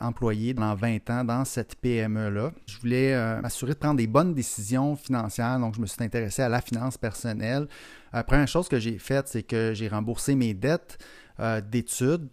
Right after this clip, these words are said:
Euh, j'en avais pas beaucoup, ou si j'avais peut-être acheté, euh, une voiture à un certain point avec un petit prêt.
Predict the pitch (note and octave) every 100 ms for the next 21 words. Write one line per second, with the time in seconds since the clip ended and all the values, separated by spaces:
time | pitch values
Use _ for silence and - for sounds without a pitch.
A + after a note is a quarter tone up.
0 | - A2+ A2 A#2 A#2 A#2+ E3+ D#3+ A#2+ -
1 | D3 F3+ F#3 B2+ - D#3 D3 C3+ B2 A#2+
2 | A#2 C3+ C#3 A#2+ - C#3 C#3 C#3 A#2+ A#2
3 | A2+ A#2 A2 C#3 C#3 A2+ A#2+ - A#2+ A2
4 | - A#2+ B2 C3 A2+ G#2+ A#2+ A2 - -
5 | - - - B2 C3